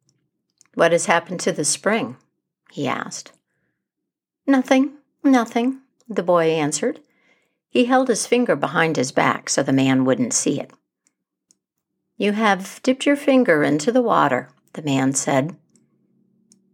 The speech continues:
"This time I will let it go, but be careful that you do not let anything else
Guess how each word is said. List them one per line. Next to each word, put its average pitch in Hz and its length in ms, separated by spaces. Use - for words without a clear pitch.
"This 269 300
time 185 720
I 180 160
will 170 180
let 151 200
it 143 160
go, 143 360
but - 160
be 160 100
careful 240 540
that 139 180
you 180 160
do 156 180
not 160 460
let 139 340
anything 165 640
else 139 460